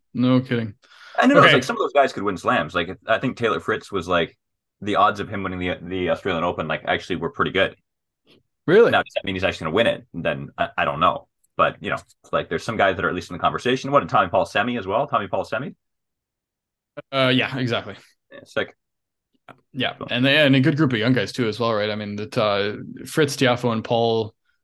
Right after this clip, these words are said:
Speaker 1: are all twenty-five. They're top twenty, and then you've got Korda, Brooksby, twenty-two years old each.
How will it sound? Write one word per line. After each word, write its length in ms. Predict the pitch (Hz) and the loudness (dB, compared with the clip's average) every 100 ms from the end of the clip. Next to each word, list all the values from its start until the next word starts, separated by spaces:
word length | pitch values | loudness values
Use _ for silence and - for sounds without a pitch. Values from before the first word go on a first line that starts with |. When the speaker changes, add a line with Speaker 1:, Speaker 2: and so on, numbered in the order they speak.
| _ | _
Speaker 1:
are 140 | 107 107 | -4 -2
all 140 | 107 | -2
twenty-five. 600 | - 110 104 113 101 101 | -2 -6 -4 0 0 0
They're 120 | 107 | -4
top 240 | - 107 - | -2 -4 -4
twenty, 360 | - 107 104 | -6 -6 -4
and 140 | 107 104 | -6 -6
then 100 | 104 | -6
you've 120 | 104 | -2
got 160 | 104 | -4
Korda, 440 | - 113 110 107 98 | -2 -2 0 0 0
Brooksby, 480 | 107 - - 104 101 | -6 -6 -8 -8 -6
twenty-two 560 | 110 107 - 110 107 | -8 -8 -6 -6 -4
years 260 | 104 101 104 | -4 -6 -4
old 220 | 104 101 | -4 -4
each. 440 | 98 101 - - | -6 -8 -10 -12